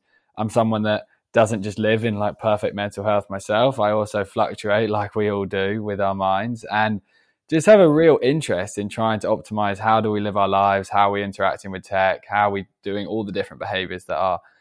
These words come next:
creating the experience we have in our mind. So yeah, that's kind of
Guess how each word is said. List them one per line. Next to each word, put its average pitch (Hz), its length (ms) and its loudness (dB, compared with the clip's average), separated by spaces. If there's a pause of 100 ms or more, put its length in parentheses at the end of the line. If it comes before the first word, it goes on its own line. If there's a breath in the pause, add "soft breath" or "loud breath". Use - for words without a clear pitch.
(320 soft breath)
creating 123 640 4
the 101 80 -4
experience 92 420 -6
we 95 100 -8
have 95 220 -2
in 92 60 -8
our 87 100 -6
mind. 87 340 -8 (260)
So 90 440 -4 (260)
yeah, 92 260 -8
that's 95 220 -14
kind 98 300 -10
of 92 160 -14